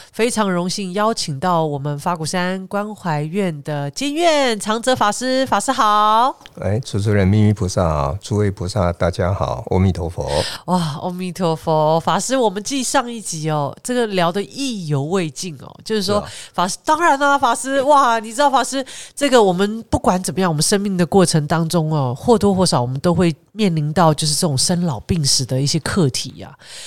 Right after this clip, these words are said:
Speaker 2: 一定的。
Speaker 1: 那，啊，一定的。然后呢，你知道法师刚，我记得，永远记得法师，呃，特别在上一集有谈到，就是说，呃，我们生命哦，就是说有些人好像一直想要去追一个，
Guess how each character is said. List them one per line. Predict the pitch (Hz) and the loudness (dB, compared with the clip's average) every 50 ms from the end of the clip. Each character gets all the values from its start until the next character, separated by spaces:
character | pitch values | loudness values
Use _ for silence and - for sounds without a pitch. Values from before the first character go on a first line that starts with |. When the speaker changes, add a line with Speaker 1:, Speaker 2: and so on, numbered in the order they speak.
| - - - | -16 -12 -6
Speaker 2:
一 | |
定 | - - | -2 0
的。 | 254 247 214 180 - - _ _ _ | 0 0 0 -2 -8 -14 _ _ _
Speaker 1:
那， | - 233 | -2 0
啊， | 214 202 190 | 0 0 0
一 | 190 196 | -2 -2
定 | 220 233 214 185 | -2 -4 -4 -2
的。 | 180 165 156 | -2 0 0
然 | 165 175 196 | 2 0 0
后 | 214 247 240 | 0 0 0
呢， | 226 220 214 | 0 -2 -2
你 | 180 151 | -2 -2
知 | - | -2
道 | 208 190 | -2 -2
法 | 165 151 147 | -2 -2 -4
师 | - 180 196 190 | -4 -4 -4 -4
刚， | - 214 208 - - - - - | -4 -6 -6 -6 -8 -12 -4 0
我 | 190 185 185 | 2 2 2
记 | - 285 294 | 2 0 2
得， | 202 214 196 190 | 4 4 4 6
永 | 185 208 247 | 4 2 2
远 | 262 226 | 0 0
记 | 190 - 220 | 0 0 2
得 | 190 185 165 | 2 2 2
法 | - 143 143 | 2 0 -2
师， | - 170 180 185 175 - - - - - - | 0 0 -2 -2 -4 -6 -12 -16 -16 -10 -4
呃， | - 165 165 160 156 151 147 - _ _ _ _ _ _ _ - | -2 0 2 2 2 0 -2 -6 _ _ _ _ _ _ _ -2
特 | - 277 262 | 0 0 2
别 | 185 185 170 | 2 2 2
在 | 180 190 | 2 2
上 | 185 - 220 180 180 175 | 2 2 0 0 0 -2
一 | |
集 | 160 - 151 147 | -4 -4 -4 -4
有 | 135 123 | -4 -4
谈 | - - - 135 139 147 | -6 -6 -6 -6 -2 0
到， | 143 185 170 160 | 2 4 4 4
就 | 156 175 170 | 4 2 2
是 | 170 | 2
说， | 160 - 165 160 160 - - - - _ _ _ _ _ _ _ _ _ - - - | 2 4 4 2 2 0 -4 -10 -20 _ _ _ _ _ _ _ _ _ -20 -8 -2
呃， | - 175 170 | 2 2 2
我 | 147 175 | 4 2
们 | 170 185 | 2 2
生 | 214 - - 277 262 | 2 2 2 0 0
命 | 254 262 240 196 175 | -2 -2 -2 0 2
哦， | 170 147 127 | 2 2 0
就 | 120 - 196 | 0 -2 -2
是 | 190 | 0
说 | 196 208 196 | 0 0 0
有 | 170 151 | 2 0
些 | 139 - 240 | 2 2 0
人 | 226 214 | 0 0
好 | - 139 | -2 -2
像 | - - 208 202 190 - - - - - - | -2 -2 -2 -2 -4 -6 -8 -16 -14 -12 -8
一 | - - | -6 -4
直 | - - 233 | -4 -2 0
想 | - - 151 | 0 0 0
要 | 131 160 | -2 -4
去 | - 208 | -4 -6
追 | 175 - - 226 220 220 | -6 -4 0 2 2 2
一 | 220 220 208 185 | 0 -2 -6 -6
个， | - 180 170 147 139 | -4 -2 -2 -2 -2